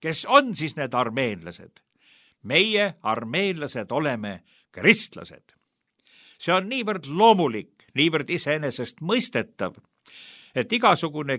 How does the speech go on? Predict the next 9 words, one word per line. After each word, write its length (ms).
küsimus 520
mingist 480
isiklikust 1040
usklikkusest 1160
on 180
selles 400
kultuuritüübis 1120
täiesti 560
kohatu 680